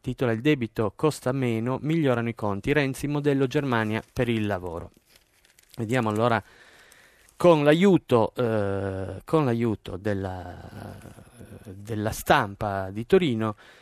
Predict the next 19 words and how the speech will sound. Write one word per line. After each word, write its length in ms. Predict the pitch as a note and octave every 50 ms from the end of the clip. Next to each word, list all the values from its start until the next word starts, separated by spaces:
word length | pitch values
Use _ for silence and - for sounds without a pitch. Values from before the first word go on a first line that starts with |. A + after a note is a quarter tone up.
| - _ -
di 100 | C#3 D3+
capire 520 | - - - - D#3 C#3+ C3 B2+ A#2 - -
qualcosa 440 | - D3+ C#3+ - - D3 C3 C3 C#3
in 80 | B2+
più 260 | - D3+ D3 C#3+ -
su 220 | - - - C3+ A#2+
queste 320 | - C#3+ C3 - - C#3+
riforme. 480 | C3 B2 A#2 B2 A2+ G#2+ G#2+ A2 A#2 -
Con 100 | - C#3+
l'aiuto 200 | D3 D#3 D#3+ -
della 120 | D#3 E3+
Stampa 380 | E3+ - - A3+ A3+ - G3+ F#3
dico 520 | E3 D3+ - F3 F#3+ G3 - - F#3+ F#3 _ _
perché, 640 | - E3 E3+ F#3+ - - - - D#3 E3 F3+ - _ - _ -
eh, 380 | - C#3+ C3+ C3 B2+ B2 A#2+ - -
al 240 | - D#3+ D#3+ D#3
di 160 | C#3 C#3 C#3+ C3+
là 260 | C3+ C#3 C#3 C3 B2
della 500 | A2+ B2 B2 B2 A#2+ A#2 A2+ A2 G#2+